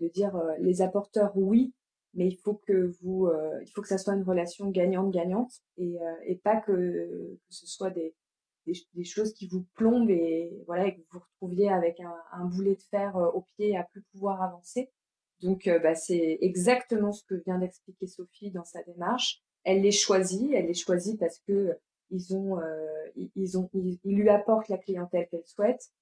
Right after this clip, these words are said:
C'est une clientèle qui va confirmer, euh, parce qu'il y a aussi des apporteurs qui vous envoient, euh, cent demandes. Et sur ces cent demandes, il y en a zéro qui viennent. Donc, vous avez perdu un temps de dingue à répondre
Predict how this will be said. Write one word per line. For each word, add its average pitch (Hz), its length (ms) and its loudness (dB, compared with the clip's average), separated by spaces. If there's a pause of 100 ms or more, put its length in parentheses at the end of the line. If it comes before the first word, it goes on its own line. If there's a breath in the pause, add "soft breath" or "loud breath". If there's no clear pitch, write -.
(200)
C'est 208 180 -2
une 208 140 2
clientèle 196 500 0
qui 202 100 -2
va 175 160 0 (100)
confirmer, 220 640 0 (380)
euh, 165 40 -18 (140)
parce 165 160 -10
qu'il 185 140 -4
y 170 60 6
a 170 40 6
aussi 175 220 -4
des 180 160 -2
apporteurs 180 560 2
qui 185 140 -18
vous 185 180 0
envoient, 185 460 2
euh, 165 80 0
cent 208 240 -2
demandes. 202 520 2 (480)
Et 175 60 -16
sur - 200 -20
ces 190 120 -4
cent 202 200 -2
demandes, 196 300 2
il 175 80 0
y 170 40 -6
en 165 60 -4
a 165 40 0
zéro 214 300 2
qui 214 180 -10
viennent. 180 300 0 (160)
Donc, 185 100 -4
vous 180 140 0
avez 170 120 4
perdu 170 340 -4
un 175 200 -4
temps 190 140 -6
de 170 220 -6
dingue 214 380 2 (200)
à 180 100 -8
répondre 185 640 -4